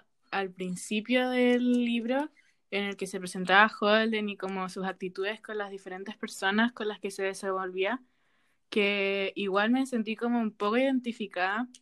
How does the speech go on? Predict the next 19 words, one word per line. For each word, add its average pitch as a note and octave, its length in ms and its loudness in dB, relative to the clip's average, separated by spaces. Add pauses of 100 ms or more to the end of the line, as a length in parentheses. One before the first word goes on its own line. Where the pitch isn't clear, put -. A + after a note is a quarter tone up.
porque F#3+ 680 -4 (560)
a F#3+ 140 2
veces A3+ 300 -2
sus B3 140 -6
pensamientos A3 720 -4
eran A#3+ 220 2
como G#3+ 240 -6
los G3 140 -4
mismos G#3+ 300 0
que A#3+ 120 -4
yo G#3+ 80 0
tenía G#3+ 360 -2
con G#3+ 160 -4
algunas G3+ 360 -6
personas, G3 580 -4
y G3 100 -2
eso G3 200 -6
fue F#3+ 220 -4
como, G3 340 -2